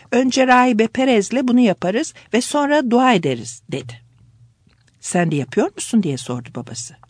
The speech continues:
"Yok, ben yapmıyorum." dedi. "Peki öyleyse sen bebeklerine neden öyle yapıyorsun? Sen Musevi olduğunu bilmiyor musun? Sen Hristiyan değilsin." şeklinde uyardı.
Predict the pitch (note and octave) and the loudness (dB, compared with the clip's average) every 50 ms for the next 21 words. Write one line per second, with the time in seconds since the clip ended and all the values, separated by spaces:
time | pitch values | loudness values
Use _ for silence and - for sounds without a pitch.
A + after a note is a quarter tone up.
0 | _ _ _ B3 A#3+ G3 - _ _ _ _ _ _ _ - - A3+ A#3+ B3 A#3+ | _ _ _ 2 2 2 2 _ _ _ _ _ _ _ 0 2 4 4 4 2
1 | - _ _ - C4 C4 C4 - - F#3 E3+ D3+ C3 B2+ - - - G#2+ - - | -4 _ _ -4 -4 -4 -4 -4 -6 -4 -4 -4 -4 -6 -8 -10 -12 -14 -16 -18
2 | - _ _ _ _ _ _ _ _ _ _ - _ _ - F#3+ - - E3+ E3+ | -20 _ _ _ _ _ _ _ _ _ _ -20 _ _ -6 -4 -2 -2 -2 -2
3 | E3+ E3+ D#3+ D#3 - - D3 C#3+ - - E3+ E3+ E3+ D#3+ D#3 D3 D#3+ D3 - - | -2 -2 -4 -6 -6 -6 -8 -8 -4 -4 -2 -2 -2 -2 -2 -2 -4 -6 -4 -4
4 | C#3+ C#3 C#3 C#3 C3+ A#2 A#2 - - _ _ _ - D3 C#3 C#3+ A#3 E4 F#4+ D#4+ | -4 -4 -2 -4 -6 -6 -8 -12 -20 _ _ _ -8 -6 -4 -2 -2 -2 2 0
5 | A#3+ F#3+ D3 C3+ - - - A2 G#2+ G#2 - - - A3 D#4 - _ _ _ _ | 0 0 0 -4 -6 -8 -8 -8 -8 -8 -10 -10 -12 -12 -12 -12 _ _ _ _
6 | _ _ _ - - - G3 G3+ F#3+ F#3 E3+ C#3+ D3+ D#3+ - - D3 D3 E3+ G#3 | _ _ _ -8 -2 0 2 2 2 0 0 0 -2 -2 -2 -4 -4 -2 0 2
7 | G#3+ F#3+ D#3 C#3 D#3+ C3+ B2 B2 A2+ - B2+ D#3 F#3 B3+ G4 A4+ F#4+ A#3+ F#3 - | 2 2 2 0 -2 -4 -6 -6 -6 -6 -4 -2 0 0 2 2 2 2 2 0
8 | - - A2+ - - _ _ - - - - G3+ A3+ - - C#3 C#3+ - - - | -4 -10 -14 -14 -18 _ _ -14 -6 -4 -4 -4 -4 -6 -8 -8 -8 -8 -6 -6
9 | B2 C#3 E3+ G#3 A3+ G#3+ E3 B2+ C#3 E3+ - - - C#3+ B2+ - - A2+ A#2 - | -4 -2 0 2 2 0 0 0 -2 -4 -4 -6 -8 -6 -6 -4 -6 -6 -8 -10
10 | - A#2 C#3+ F#3 E3 C3+ A#2+ G#2+ G#2+ - - _ | -10 -8 -6 -6 -6 -6 -6 -8 -10 -12 -16 _